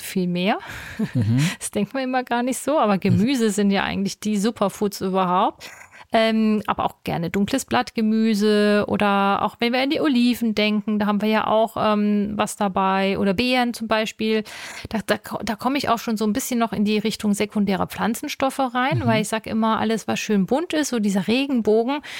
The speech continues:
Speaker 1: da sind ja
Speaker 2: Mhm.
Speaker 1: nicht nur ganz viele Vitamine und Mineralstoffe drin, sondern auch diese sekundären Pflanzenstoffe. Das sind im Prinzip eigentlich, das ist richtig spannend. Das ist wie so ein eigentlich Pflanzenschutz, ähm,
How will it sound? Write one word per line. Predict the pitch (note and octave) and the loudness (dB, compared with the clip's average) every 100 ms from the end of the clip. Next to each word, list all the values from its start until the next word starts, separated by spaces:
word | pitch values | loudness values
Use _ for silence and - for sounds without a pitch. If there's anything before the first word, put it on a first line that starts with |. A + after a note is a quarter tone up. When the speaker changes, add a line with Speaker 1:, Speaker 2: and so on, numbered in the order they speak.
| - - | -14 -4
Speaker 1:
da | G#3+ | -2
sind | A3 A#3+ | 2 2
ja | |
Speaker 2:
Mhm. | A#3+ | 2
Speaker 1:
nicht | A3 | 0
nur | A3+ | -2
ganz | G#3+ A3 | 0 0
viele | - G#3+ G#3 | 0 0 2
Vitamine | G#3 G#3 G3+ G3 | 2 4 4 4
und | |
Mineralstoffe | F#3+ F3+ D#3 A3 D4+ - D4+ D4+ | 2 0 0 -2 0 -2 0 -2
drin, | - C#4+ C#4+ | -2 -2 -2
sondern | A3 A3 - | 0 0 2
auch | G#3 F3+ | 0 0
diese | G#3+ G3 G#3+ G#3 G3+ | 0 2 2 4 2
sekundären | F#3+ G3 G3+ F#3+ F3+ | 0 0 0 2 0
Pflanzenstoffe. | - G#3 C#4 - - - A#3 A3+ | 0 -2 -4 -10 -6 -2 -2 -2
Das | G3+ G#3 - | -4 -6 -2
sind | G#3 | 0
im | G3 | 0
Prinzip | - G3 - B3+ C#4 G#3 | -2 -4 -2 -2 -2 0
eigentlich, | A3 B3+ B3+ C4 - - - - - - | 0 0 -2 -2 -4 -12 -20 -20 -18 -8
das | - C4 | -2 2
ist | F4 - | 2 0
richtig | C4+ - B3+ | -4 -2 -4
spannend. | - A3 G#3 F#3 E3+ | -4 -2 -2 -2 -4
Das | F#3+ | -6
ist | A#3+ - | -6 -4
wie | B3+ | -2
so | B3 B3+ | 0 0
ein | B3 A#3+ - _ - | 2 0 -4 _ -6
eigentlich | G#3+ A#3+ F#3 | -2 -2 -4
Pflanzenschutz, | - G3 G#3 D4+ F4 - - F#4 B4 - - - | -4 -2 -2 -4 -8 -8 -2 0 0 -4 -6 -4
ähm, | C4 C4+ C#4 C4 | -2 -2 -2 -2